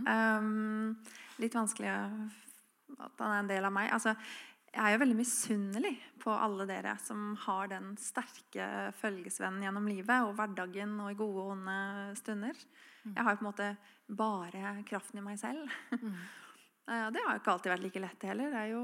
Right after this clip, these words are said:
Speaker 1: det er kanskje litt på grunn av, eh, oppveksten, barndommen. Den har ikke vært så lett. Så kanskje, kanskje det er det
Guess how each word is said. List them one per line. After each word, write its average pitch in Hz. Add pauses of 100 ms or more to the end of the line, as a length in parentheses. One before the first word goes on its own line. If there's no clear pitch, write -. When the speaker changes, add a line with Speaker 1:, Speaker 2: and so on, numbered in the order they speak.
(140)
Speaker 1:
det 262
er -
kanskje 359
litt 311
på 311
grunn 277 (100)
av, 262 (100)
eh, 254 (280)
oppveksten, 240 (100)
barndommen. 226 (720)
Den 226
har 226
ikke 220
vært 220
så 226
lett. 240 (1000)
Så 294
kanskje, 277 (100)
kanskje 247
det 214
er 208
det 220